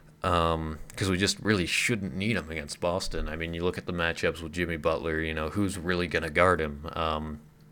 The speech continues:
Evan Turner and Jay Crowder, I don't, y-, you know, I mean, Crowder's good all around, but he's not,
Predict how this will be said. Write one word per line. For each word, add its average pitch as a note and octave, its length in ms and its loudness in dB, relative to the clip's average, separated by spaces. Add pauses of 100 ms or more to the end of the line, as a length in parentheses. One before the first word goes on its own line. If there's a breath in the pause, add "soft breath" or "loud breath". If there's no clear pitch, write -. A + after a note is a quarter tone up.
(140)
Evan F2 260 4
Turner E2+ 400 0
and F2 80 0
Jay E2 200 2
Crowder, E2+ 520 2
I D#2 100 2
don't, E2 220 0 (920 loud breath)
y-, D2+ 240 -6
you G2+ 140 2
know, F2+ 440 0 (340)
I A#2+ 60 4
mean, C3+ 220 6
Crowder's F3+ 480 4
good D3 180 4
all B2 200 4
around, A#2+ 420 4
but G#2 140 2
he's G#2+ 180 4
not, C3 300 4